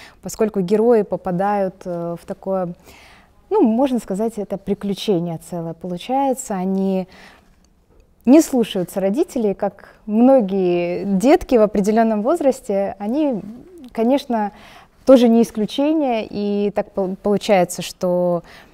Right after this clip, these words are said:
попадают в такую передрягу и помогают друг другу из нее выбраться. Поэтому да, есть, э, смысл в этой книге определенный, я намеренно его закладывала для того, чтобы детям показать, что такое дружба.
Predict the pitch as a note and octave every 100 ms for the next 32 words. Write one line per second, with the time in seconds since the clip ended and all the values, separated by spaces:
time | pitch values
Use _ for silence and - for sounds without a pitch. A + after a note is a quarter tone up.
0 | _ - G3+ A#3+ G#3 A3+ F#3 F3+ - _
1 | _ - G#3 G3 A3 G#3 F3+ A#3 D4 D#4+
2 | C#4 C4 - - G#3+ A3+ G#3 F#3 F#3 A#3
3 | B3 F#3 F#3 F3 B3 C4+ B3+ B3+ - _
4 | _ G3 F3 G3+ A3 E3 D#3+ D#3+ - F#3
5 | - _ _ _ _ G#3+ A#3+ A3+ G#3+ F#3
6 | F#3 F3+ _ _ _ _ _ _ G3 F#3
7 | B3+ - - G#3+ F#3+ F#3 F3 - A3+ C#4+
8 | - A#3+ G#3+ G3 G3+ G#3 G#3 G#3+ G#3+ G#3
9 | G3 G3 G#3 G#3 G3+ F#3 F#3 F#3 F#3+ G#3+
10 | C#4 B3 A3 G3 F#3+ G3+ G#3 G3+ F#3 F3+
11 | F#3 F#3 - - - G3+ G3+ G3+ A#3 -
12 | G3 G3 F#3+ F#3+ F3 G#3 G#3+ _ _ -
13 | _ _ - A#3 C4 A3+ G#3+ A3+ B3 B3
14 | - C#4 B3+ - G#3+ F3+ E3 -